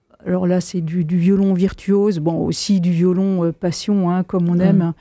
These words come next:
Speaker 1: mais, euh, vraiment un, un, un programme ébou-, ébouriffant, hein, très virtuose. Et puis en, en janvier, euh, en février, pardon, euh,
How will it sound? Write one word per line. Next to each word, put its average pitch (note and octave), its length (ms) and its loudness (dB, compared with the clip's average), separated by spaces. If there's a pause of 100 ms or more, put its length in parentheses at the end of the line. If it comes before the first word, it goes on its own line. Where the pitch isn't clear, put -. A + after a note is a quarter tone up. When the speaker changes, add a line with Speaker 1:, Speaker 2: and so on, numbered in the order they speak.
(380)
Speaker 1:
mais, E3+ 220 0
euh, D#3+ 600 -4
vraiment F#3 400 0
un, E3+ 180 0 (100)
un, E3+ 560 0
un E3 160 -2
programme F#3 480 -2
ébou-, F#3 380 -2
ébouriffant, G3+ 880 -2
hein, E3+ 80 -4
très - 240 -4
virtuose. G3+ 680 -2 (640)
Et F#3 140 0
puis G#3 520 0
en, F#3+ 80 0
en F3+ 680 0
janvier, F#3 500 0
euh, F#3+ 140 2
en F#3 120 0
février, F#3+ 440 0
pardon, F#3 460 -2
euh, E3+ 440 0